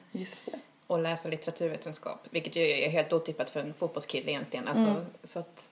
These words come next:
Speaker 1: Och från hans samhällsklass ju.
Speaker 2: Precis, för hans mamma är ensamstående, fick honom när hon var
Speaker 1: Mm.
Speaker 2: sjutton typ, och städade.
Speaker 1: Precis. Det rimliga hade ju varit att han typ läste el i
Speaker 2: Ja,
Speaker 1: några år och
Speaker 2: ja,
Speaker 1: sen kunde
Speaker 2: precis.
Speaker 1: försörja sig.
Speaker 2: Mm.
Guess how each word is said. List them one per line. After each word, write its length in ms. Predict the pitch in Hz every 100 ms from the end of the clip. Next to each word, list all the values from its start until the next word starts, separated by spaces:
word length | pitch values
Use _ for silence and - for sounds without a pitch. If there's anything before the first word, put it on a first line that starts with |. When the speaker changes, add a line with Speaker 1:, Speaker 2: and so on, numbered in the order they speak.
| -
Speaker 1:
Och 160 | - 214
från 160 | 196
hans 280 | 180 170 170
samhällsklass 680 | - 170 160 - 190 - -
ju. 60 |
Speaker 2:
Precis, 460 | - 202 202 165 -
för 80 | 180
hans 220 | 175 170
mamma 240 | 170 165
är 40 | 151
ensamstående, 680 | 151 151 147 - 135 - 143
fick 180 | 151
honom 220 | - 147 139
när 80 |
hon 120 | 143 135
var 60 |
Speaker 1:
Mm. 100 | 135 - - 240 220
Speaker 2:
sjutton 240 | - 131
typ, 160 | 143 - - - - - -
och 100 | 156
städade. 340 | - - -
Speaker 1:
Precis. 460 | - 196 196 175 - - -
Det 380 | 208 185 175 170
rimliga 460 | 170 208 190 175
hade 120 | 180
ju 60 | 180
varit 180 | 165 165
att 80 | 160
han 220 | 151 151
typ 160 | -
läste 460 | 170 151 - 151 147 - - -
el 540 | 175 165 170 165 170 -
i 120 | 170
Speaker 2:
Ja, 80 | 180
Speaker 1:
några 120 | 156
år 200 | 143 143
och 120 | 147
Speaker 2:
ja, 40 | 214
Speaker 1:
sen 180 | 170
kunde 140 | 143 143 - -
Speaker 2:
precis. 160 | -
Speaker 1:
försörja 260 | 143 139 151
sig. 200 | - 185
Speaker 2:
Mm. 240 | - -